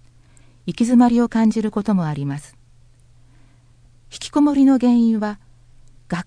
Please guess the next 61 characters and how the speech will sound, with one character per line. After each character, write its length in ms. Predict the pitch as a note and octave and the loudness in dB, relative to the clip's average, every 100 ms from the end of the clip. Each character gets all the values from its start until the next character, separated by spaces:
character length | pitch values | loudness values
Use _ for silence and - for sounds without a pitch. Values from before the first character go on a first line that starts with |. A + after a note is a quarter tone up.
| _ | _
校 180 | A#3 A#3 | -2 -2
や 120 | A3+ | -2
職 280 | - G3 A#3 | -4 -4 -2
場 120 | B3 | 0
で 100 | B3+ | 0
の 120 | G3 | 0
人 220 | D#3 F#3 | 0 0
間 200 | G3+ G3+ | 0 -2
関 220 | F#3+ G3+ F#3 | -2 -4 -4
係 240 | D#3+ D3 | -8 -8
や、 180 | C#3 C#3 - - - - - _ - _ | -10 -14 -20 -20 -20 -20 -20 _ -20 _
何 280 | E3 A3 A#3+ | -2 4 4
ら 120 | A#3 | 4
か 140 | A#3+ G#3+ | 2 0
の 120 | D#3+ | 0
病 200 | D#3+ G3 | -2 -4
気 180 | G3+ G3 | -6 -6
や 120 | F#3+ | -6
障 300 | - F3 A3 | -6 -4 -2
害 180 | A3+ A3+ | 0 0
に 100 | G#3+ | 0
よ 120 | G#3+ | 0
る 80 | G#3 | -2
場 160 | F#3+ F#3 | -4 -4
合 200 | G3 F#3+ | -4 -4
な 140 | F#3 | -4
ど 160 | D3 - | -8 -14
様 300 | - F3 F#3+ F3 | -10 -4 -4 -4
々 240 | D#3+ C#3+ | -6 -8
で、 180 | C#3 - _ _ _ - - - - _ _ _ | -12 -16 _ _ _ -20 -20 -20 -20 _ _ _
必 260 | - - C#4+ | -20 -6 -4
要 80 | C#4 | -2
と 100 | C4+ | -4
さ 140 | C4 | -2
れ 100 | A#3+ | -2
る 100 | A#3+ | -2
サ 140 | A3+ | -4
ポ 140 | G#3+ G#3 | -6 -6
ー 40 | |
ト 140 | G#3 F#3+ | -6 -6
も 180 | G3 - - - - | -6 -10 -20 -20 -20
一 240 | - A3 | -10 -6
人 80 | A3+ | -4
一 200 | A3 - | -4 -4
人 280 | G#3 D#3 - | -4 -6 -8
違 140 | D3+ D3 | -8 -8
い 40 | |
ま 160 | C#3+ D3 | -10 -12
す。 200 | - - - - - _ _ _ - - - _ - - - - _ - _ _ - - - - - - - - - - - - - | -16 -20 -20 -20 -20 _ _ _ -20 -20 -20 _ -20 -20 -20 -20 _ -20 _ _ -20 -20 -20 -20 -20 -20 -20 -20 -20 -20 -20 -20 -20
引 80 | - | -20
き 100 | - | -8
こ 120 | D4+ | -2
も 120 | D4+ | 0
り 120 | D4 C4+ | 0 0
で 100 | C#4 | 2
お 80 | |
悩 240 | C4 C4 C4 | 2 2 2
み 100 | B3+ | 2
の 120 | B3 | 0
方 280 | A#3+ - G#3+ | -2 -6 -6
は、 200 | D#3 | -6